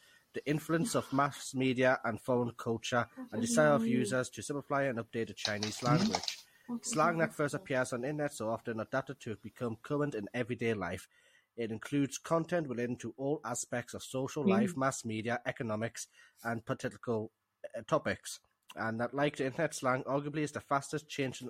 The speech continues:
aspect of the language, created by a number of different influences, technology, mass media, and foreign culture, among others. The categories given below are extensive mixed t-, terms of two thousand now used to distinguish the difference of ki-,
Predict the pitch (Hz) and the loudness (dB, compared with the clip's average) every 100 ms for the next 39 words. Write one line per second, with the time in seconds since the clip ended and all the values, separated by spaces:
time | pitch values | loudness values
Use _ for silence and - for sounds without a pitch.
0 | - 120 - 127 - 104 101 101 98 85 | -6 -6 -4 -4 -4 -8 -4 -2 -2 -4
1 | 87 - - - - _ - 170 156 120 | -10 -12 -16 -20 -20 _ 0 2 4 4
2 | 110 135 131 113 - _ _ _ - 147 | 4 2 2 0 -6 _ _ _ -2 0
3 | 170 165 165 - _ _ _ _ _ 147 | 0 0 -2 -12 _ _ _ _ _ -2
4 | 139 131 113 - 123 - 135 127 139 127 | 0 -2 -2 -2 -4 -2 -6 0 0 0
5 | 143 127 123 123 113 110 113 110 - 98 | -2 0 0 0 -2 -2 -2 -4 -4 -4
6 | 98 101 - - 101 - 101 98 - - | -2 -6 -8 -8 -8 -4 -4 -4 -8 -20
7 | - - 95 95 95 104 156 131 87 90 | -20 -6 -2 0 -2 0 0 2 0 -4
8 | - - - _ _ - - - 180 190 | -8 -12 -20 _ _ -10 -6 2 2 2
9 | 180 175 - 151 143 139 131 117 117 135 | 0 0 2 4 4 2 0 2 4 4
10 | 104 113 113 110 - - - 165 139 170 | 2 0 0 -2 -8 -6 4 4 4 0
11 | 160 127 - 135 139 - - - - - | 0 -4 -6 -2 -2 -6 -12 -6 -6 -2
12 | 123 107 123 - - - _ _ 131 117 | 0 2 0 -4 -12 -20 _ _ -6 -4
13 | - 123 139 127 123 117 110 110 - 110 | -2 0 4 4 4 0 -2 -2 -2 -2
14 | 117 127 131 - 113 - 151 143 147 - | 0 0 -2 -2 -4 -2 0 0 -2 -2
15 | 113 - 139 156 147 - 113 - 131 | -4 -2 0 0 -2 -4 -6 -2 -2